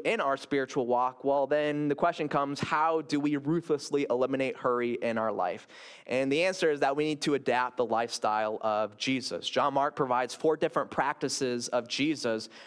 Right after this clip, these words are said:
that we can apply to our lives to help us ruthlessly eliminate hurry.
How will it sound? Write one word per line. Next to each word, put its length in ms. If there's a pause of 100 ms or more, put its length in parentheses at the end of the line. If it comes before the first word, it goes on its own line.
that 120
we 140
can 140
apply 460
to 180
our 240
lives 420 (240)
to 80
help 300
us 300
ruthlessly 600
eliminate 560
hurry. 340